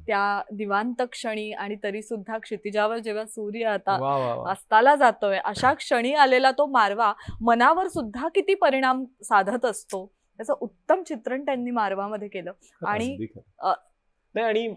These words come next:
Speaker 2: मला असं वाटतं की इतका गाढा अभ्यासक असून, म्हणजे इतकं खोल सखोल लिहून सुद्धा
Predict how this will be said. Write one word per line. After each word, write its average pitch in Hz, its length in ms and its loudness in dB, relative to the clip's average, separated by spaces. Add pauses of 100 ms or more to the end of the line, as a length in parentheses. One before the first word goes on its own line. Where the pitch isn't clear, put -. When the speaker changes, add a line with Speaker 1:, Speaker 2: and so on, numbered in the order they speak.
Speaker 2:
मला 175 200 -4
असं 233 220 -4
वाटतं 208 320 -4
की 226 460 -12
इतका 226 360 -2
गाढा 190 380 4
अभ्यासक 170 420 0
असून, 170 200 -2
म्हणजे 165 300 0
इतकं 214 400 0 (200)
खोल 196 340 -4 (160)
सखोल 190 480 -6
लिहून 180 280 -2
सुद्धा 151 320 -6